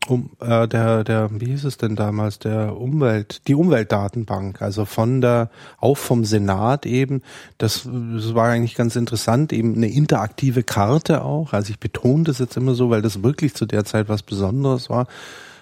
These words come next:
äh, die einem erlaubte, äh, vor die Haustüre auf der Karte zu klicken und einfach so eine Schadstoffbelastung einfach mal, äh, dargestellt zu bekommen. Da stand halt dran, ja, irgendwie Blei so und so viel,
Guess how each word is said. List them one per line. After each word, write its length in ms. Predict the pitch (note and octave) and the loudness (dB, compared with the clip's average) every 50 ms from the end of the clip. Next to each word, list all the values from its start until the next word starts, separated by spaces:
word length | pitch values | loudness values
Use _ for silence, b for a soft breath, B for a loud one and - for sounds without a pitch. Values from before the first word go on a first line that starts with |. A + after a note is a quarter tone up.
| B B | B B
äh, 440 | - A#2 A2+ A#2 A#2+ A#2 A#2 A#2 A#2 A2+ | -2 0 2 4 4 4 4 2 2 2
die 120 | - A#2+ G2 | 0 2 2
einem 200 | G2+ A2 A2+ A2+ | 4 2 2 2
erlaubte, 680 | G#2 G2+ G2 F#2+ G#2 C3 C3+ - - C#3 C3+ C3 B2+ B2 B B B B B B _ | 2 2 2 2 2 2 0 0 -2 0 2 2 2 0 B B B B B B _
äh, 180 | - A2+ A2+ G#2+ G#2 - _ - _ _ G#2+ A2 A2 G#2+ A2+ A2+ - _ _ _ _ - C3+ | -4 -2 -2 -2 -4 -8 _ -20 _ _ -20 -20 -20 -20 -20 -20 -20 _ _ _ _ -10 -8
vor 340 | A#2 - - B2+ A#2 B2 B2+ | -8 -2 0 2 2 4 4
die 140 | C#3+ C3 | 2 0
Haustüre 1040 | G#2 - A2 C3 D#3 D#3 - - - - - C#3+ D3+ D#3 D3 D3+ D3 D3 C#3 A#2 - | 2 2 2 2 2 2 -2 -6 -8 0 2 4 4 4 4 4 4 4 2 0 0
auf 160 | B2 A#2+ - | -2 -2 0
der 120 | - C3 A#2 | 0 0 -2
Karte 460 | - - A2 A2+ A#2+ C#3+ - - B2+ | 0 0 2 2 2 0 -2 -4 -4
zu 140 | - - B2 | -4 -4 -4
klicken 500 | - - - C3 C#3 - - E3 C#3+ B2 | -4 0 0 0 0 2 0 0 2 2
und 160 | A#2 A#2 - | 2 0 0
einfach 400 | - G#2+ A2+ A#2 - - A#2+ A2 | 0 0 0 0 0 0 -2 -2
so 140 | - - A#2+ | 0 0 2
eine 360 | A2+ A#2 A#2+ A#2+ A#2+ A#2 A2+ | 4 4 4 4 4 2 2
Schadstoffbelastung 1080 | - - A2+ B2 C3 - - F3 D#3+ - - A2+ F#2+ F2 F2+ F2+ - - - G2 F2+ E2 | 2 2 2 2 2 2 0 -2 -2 0 0 0 0 0 -2 -4 -6 -4 -4 -2 -2 -2
einfach 360 | F2+ F#2 F#2 - G2 F2+ - | -4 -4 -4 -4 -6 -6 -4
mal, 300 | F#2+ F2 F2+ F2+ F#2 - B B B B B B B B B B B _ - | -4 -2 -2 -2 -2 -4 B B B B B B B B B B B _ -4
äh, 1500 | A#2+ G#2 G2 G2 G2 F#2+ G2 G2 F#2 - - - - - - - - - - - - - - - G2+ - G#2 A2 G#2+ G#2+ A2+ A2+ - - | 0 2 2 2 2 2 2 0 0 -2 -6 -8 -10 -10 -10 -12 -12 -12 -12 -14 -14 -12 -12 -10 -10 -8 -6 -6 -8 -8 -10 -14 -6 -2
dargestellt 680 | - G#2+ G2+ G2+ G2+ G#2 G2+ - - - F#2 F2+ F2+ - | 0 2 2 2 2 0 0 0 0 0 0 0 0 -2
zu 120 | - G#2+ | -4 -2
bekommen. 400 | F2+ G#2+ - - - G2 F#2+ F#2 | -2 -2 -4 -2 -2 -2 0 2
Da 240 | F#2+ F#2+ F#2 G#2+ G2 | 0 2 2 0 0
stand 320 | - - - G#2 A#2 - B2+ | 0 0 0 0 2 4 2
halt 160 | G#2 G2 - | 2 2 2
dran, 200 | F#2 F#2+ G2 G2 | 0 0 2 2
ja, 320 | F#2+ F2+ F#2 G2+ G#2+ G#2 G2 | 0 0 2 2 2 2 2
irgendwie 540 | F#2+ F#2+ F#2+ G2 G2 F#2 F#2+ G2 G2 G2 F#2+ | 0 -2 -4 -4 -4 -4 -2 -2 -2 -2 -4
Blei 640 | F#2+ G2+ G#2 G2+ G2+ - G2+ F#2+ G2 G2+ G#2+ A2 A2 | -6 -6 -10 -6 -2 0 2 2 4 4 4 4 4
so 160 | G2+ A2 A2 | 4 2 2
und 100 | A#2 A#2 | 2 2
so 100 | - A2+ | 0 -4
viel, 840 | G2+ - - A2 A2 A2 A2+ A2 G#2+ G#2+ G#2+ G2+ G2+ G2+ - - D#2+ | -4 -2 -2 0 2 4 4 4 4 4 2 2 0 -2 -4 -6 -10